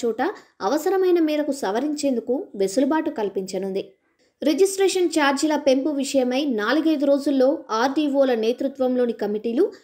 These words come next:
కొత్త మార్కెట్ విలువల్ని ఖరారు చేయనున్నట్లు తెలుస్తోంది. మొత్తం ప్రక్రియ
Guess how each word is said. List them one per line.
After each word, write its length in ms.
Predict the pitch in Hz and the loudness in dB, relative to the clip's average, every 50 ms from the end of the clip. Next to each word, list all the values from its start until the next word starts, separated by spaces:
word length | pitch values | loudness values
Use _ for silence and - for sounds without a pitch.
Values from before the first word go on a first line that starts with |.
| _ _ _ | _ _ _
కొత్త 300 | - 285 285 285 - 359 | 0 0 0 0 2 2
మార్కెట్ 440 | 339 285 262 269 277 277 330 302 302 | 2 4 2 2 0 -2 -2 -2 -2
విలువల్ని 380 | 262 262 262 254 254 254 240 226 | 0 0 2 2 2 2 2 0
ఖరారు 420 | 240 - 214 185 202 214 269 320 | -2 -4 -4 -2 0 0 2 0
చేయనున్నట్లు 580 | 330 330 330 302 285 277 277 269 247 240 247 233 | 0 0 0 0 0 0 0 0 0 -2 -4 -8
తెలుస్తోంది. 580 | - - 185 185 185 185 - 208 202 214 233 - - _ _ _ _ _ _ _ - | -6 -6 -6 -6 -8 -10 -10 -8 -8 -8 -8 -10 -14 _ _ _ _ _ _ _ -2
మొత్తం 400 | 240 247 - - - 320 302 294 | 0 0 2 2 2 0 0 0
ప్రక్రియ 500 | 269 - 247 240 240 - 254 262 254 240 | 0 0 0 0 0 0 0 2 2 2